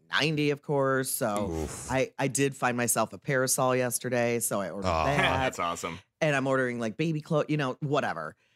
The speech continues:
Speaker 1: And, uh, I was like, "I feel like I spent so much money." And then when I thought back to it, I'm like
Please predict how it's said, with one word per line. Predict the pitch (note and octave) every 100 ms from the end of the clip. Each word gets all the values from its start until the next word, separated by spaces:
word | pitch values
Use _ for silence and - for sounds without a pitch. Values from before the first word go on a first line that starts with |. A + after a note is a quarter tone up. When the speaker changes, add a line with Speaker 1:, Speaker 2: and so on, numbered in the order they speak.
| _ -
Speaker 1:
And, | C#3 B2+
uh, | B2 A2+ A2 G#2 _ _ _ _ _ _ _ -
I | C#3
was | C3
like, | B2+
"I | -
feel | - E3
like | D#3
I | C3
spent | - C3 A#2+
so | - - - C3+ C3 C3 C3
much | C3 B2+ - C3+
money." | C#3 C3 G#2+ G#2
And | C3
then |
when | C3+ B2+
I |
thought | C3 D3
back | C#3 D3+
to | D#3
it, | B2+
I'm | B2
like | A2